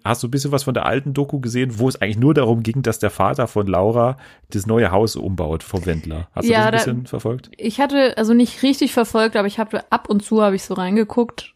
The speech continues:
Speaker 2: aber ich fand's dann so ein bisschen, hm, nicht so spannend, ehrlich gesagt.
Speaker 1: Ja, es war auch nicht spannend,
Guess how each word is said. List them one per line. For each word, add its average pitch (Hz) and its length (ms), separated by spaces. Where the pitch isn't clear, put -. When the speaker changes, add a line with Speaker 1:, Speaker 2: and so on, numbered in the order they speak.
Speaker 2:
aber 185 500
ich - 140
fand's 208 220
dann 202 160
so 190 80
ein 185 60
bisschen, 185 580
hm, 180 300
nicht 202 300
so 214 200
spannend, 208 420
ehrlich - 260
gesagt. 190 560
Speaker 1:
Ja, 104 160
es 101 260
war - 80
auch 151 100
nicht 117 120
spannend, 78 380